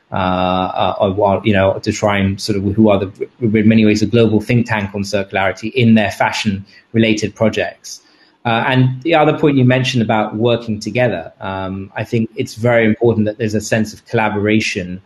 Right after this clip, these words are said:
uh, amongst all stakeholders, because the challenge with what we're trying to achieve is there is a cost,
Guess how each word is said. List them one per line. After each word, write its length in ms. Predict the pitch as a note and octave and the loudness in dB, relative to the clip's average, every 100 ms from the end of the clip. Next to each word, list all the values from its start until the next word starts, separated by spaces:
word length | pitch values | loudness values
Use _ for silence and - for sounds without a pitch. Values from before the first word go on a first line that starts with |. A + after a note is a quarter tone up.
| _ _ _ _ | _ _ _ _
uh, 320 | - G#2 G2 F#2+ | -4 0 0 -2
amongst 440 | B2 A#2 A2+ A2+ - | 0 2 2 0 0
all 180 | B2 A2+ | -2 -2
stakeholders, 680 | - G#2+ - F#2+ F2+ F2+ | -2 -4 -2 -6 -6 -8
because 240 | B2+ A#2+ A2+ | -4 -2 0
the 80 | |
challenge 500 | C3+ - D#3 D#3 C#3 | 0 2 2 4 4
with 160 | A2+ G#2+ | 2 2
what 140 | A#2 | 2
we're 120 | C3+ A2 | 0 -2
trying 260 | G#2+ G#2 | -2 -4
to 100 | G2 | -4
achieve 400 | F#2+ - G2 F#2+ | -8 -6 -6 -2
is 220 | G2+ G2 - _ _ | -4 -4 -12 _ _
there 140 | B2 C3+ | 0 2
is 120 | B2 | 2
a 80 | A2 | 0
cost, 560 | - F#2+ F#2 - - | 0 -2 -2 -8 -16